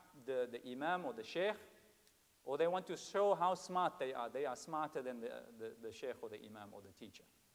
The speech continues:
That's not the reason for asking. That's not the purpose behind asking.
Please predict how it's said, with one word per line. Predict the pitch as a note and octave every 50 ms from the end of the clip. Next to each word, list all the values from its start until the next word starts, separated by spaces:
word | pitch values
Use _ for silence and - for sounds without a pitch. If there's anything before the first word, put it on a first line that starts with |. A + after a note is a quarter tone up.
| _ _ _ _ _ _ _ _ _ _ _ _ _ _ _ _ _ _ _ _ _ -
That's | A#2 C3+ D#3 D#3 -
not | F3+ F3 F3
the | - F3+
reason | E3 F3+ G3 E3 D3+ C#3+
for | B2+ - C3 -
asking. | - C3+ B2+ - - - - F2 -
That's | - C3+ - - -
not | D#3+ D#3+ -
the | D3+
purpose | C#3+ - F3 E3+ - D#3+ A#2+
behind | B2 C3 C#3+ C3+ D3 C#3+ B2+ C3
asking. | C3+ B2+ A#2+ - - G2